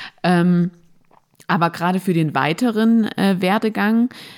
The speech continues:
da merkt man ja auch schon den Unterschied. Es ist nicht unbedingt in allen Bereichen auch verpflichtend, Fort- und Weiterbildung zu besuchen. Und das gehört für mich auch zu lebenslangem Lernen dazu, dass man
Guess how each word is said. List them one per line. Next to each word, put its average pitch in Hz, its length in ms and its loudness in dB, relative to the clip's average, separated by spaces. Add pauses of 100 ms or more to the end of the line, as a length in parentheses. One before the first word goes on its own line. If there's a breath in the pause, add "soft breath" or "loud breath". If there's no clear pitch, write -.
(440 loud breath)
da 165 100 0
merkt 170 240 2
man 208 120 4
ja 185 120 0
auch 170 120 -4
schon 185 260 2
den 214 160 2
Unterschied. 214 760 -2
Es 180 120 -8
ist - 160 -4
nicht 185 220 0
unbedingt 208 300 0
in 175 100 0
allen 180 260 0
Bereichen 180 380 -2
auch 160 120 -8
verpflichtend, 214 720 -4 (120)
Fort- - 260 -6
und 202 140 -6
Weiterbildung 156 560 -4
zu 139 180 -10
besuchen. 143 500 -12 (380 loud breath)
Und 165 220 -2
das - 440 -4
gehört 185 220 -2
für 202 80 -2
mich 180 220 -4
auch 220 160 -2
zu - 100 -8
lebenslangem 165 720 -2
Lernen 160 260 -2
dazu, 160 300 -4
dass 180 180 -4
man 160 300 -4